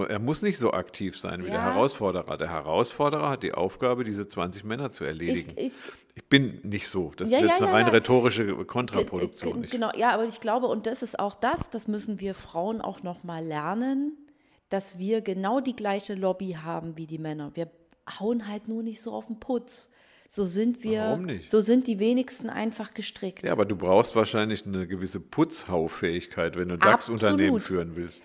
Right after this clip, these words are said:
Speaker 2: Absolut. Wobei, und das dürfen wir nicht vergessen, es ganz häufig eben auch die Frauen sind, die den Mann erst dahin bringen,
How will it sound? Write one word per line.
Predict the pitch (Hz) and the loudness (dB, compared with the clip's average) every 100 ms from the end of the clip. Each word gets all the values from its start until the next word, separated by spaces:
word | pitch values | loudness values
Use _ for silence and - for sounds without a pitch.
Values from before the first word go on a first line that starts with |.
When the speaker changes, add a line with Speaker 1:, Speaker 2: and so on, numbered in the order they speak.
| - | 2
Speaker 2:
Absolut. | 202 - 311 285 190 185 | 2 2 -2 -2 -2 -4
Wobei, | 175 196 226 208 269 339 - - | -2 -2 0 0 -2 -6 -16 -14
und | - 185 | -8 -2
das | 185 | -2
dürfen | - 175 175 | -2 -8 -8
wir | 170 | -8
nicht | 165 - | -8 -8
vergessen, | 165 160 165 196 - | -6 -4 -6 -6 -8
es | - - | -10 -4
ganz | 160 180 - | -4 -4 0
häufig | 180 180 180 - | 0 0 -8 -4
eben | 175 165 160 | -4 -4 -4
auch | 160 156 | -6 -6
die | 160 | -12
Frauen | - - 180 208 | -10 0 2 2
sind, | 190 180 170 180 | -2 -4 -6 -8
die | 170 | -4
den | 170 165 | -4 -4
Mann | 165 170 | -6 -6
erst | - 160 - | -8 -8 -8
dahin | 160 147 202 240 | -8 -4 2 2
bringen, | - 175 170 156 | 2 -4 -4 -6